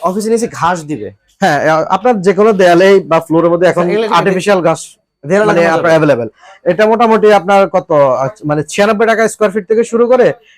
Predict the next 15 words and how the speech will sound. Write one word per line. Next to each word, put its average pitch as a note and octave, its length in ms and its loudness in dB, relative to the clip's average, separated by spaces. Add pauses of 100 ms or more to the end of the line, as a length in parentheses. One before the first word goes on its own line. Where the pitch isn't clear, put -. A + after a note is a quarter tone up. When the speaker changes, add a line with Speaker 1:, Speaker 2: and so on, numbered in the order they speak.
(140)
Speaker 2:
একশো E3 200 -6
ষাট E3+ 180 -4
টাকা E3+ 180 -2
পর্যন্ত D3 300 -4
আছে A#2 200 -4
কোয়ালিটি G#3 360 2
ভেদে। A#2+ 220 -2
Speaker 1:
কোয়ালিটি D#3 240 -4
ভেদে। A#2+ 200 -14
Speaker 2:
কোয়ালিটি F#3+ 240 0
ভেদে, C#3 200 -2
যেমন D#3 260 -2
এই F3+ 120 2
একটা F3 200 -2
কোয়ালিটি, D3 420 -2